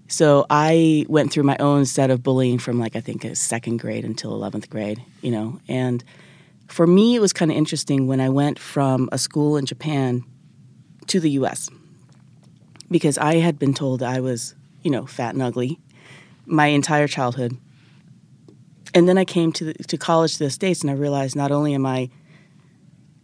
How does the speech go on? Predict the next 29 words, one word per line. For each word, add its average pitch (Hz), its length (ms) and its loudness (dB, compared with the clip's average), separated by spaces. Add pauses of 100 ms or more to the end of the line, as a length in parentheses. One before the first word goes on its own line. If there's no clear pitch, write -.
(200)
about 160 340 2
the 170 80 -2
same 143 200 2
size 185 280 2
as 147 80 -4
everybody 131 400 0
I, 123 80 -2 (120)
that 139 200 0
I 131 80 2
was 127 160 -2
in 131 180 -4
school 233 320 2
with, 127 300 -2 (380)
I 175 60 4
was 160 120 2
kind 226 200 2
of 214 80 2
on 160 100 6
the 143 60 0
smaller 180 340 0
side. - 340 -4 (220)
I 147 80 4
just 165 180 0
happened 160 240 -4
to 160 60 -4
be 151 100 0
big 135 480 0
in 139 140 0
Japan. 135 640 -2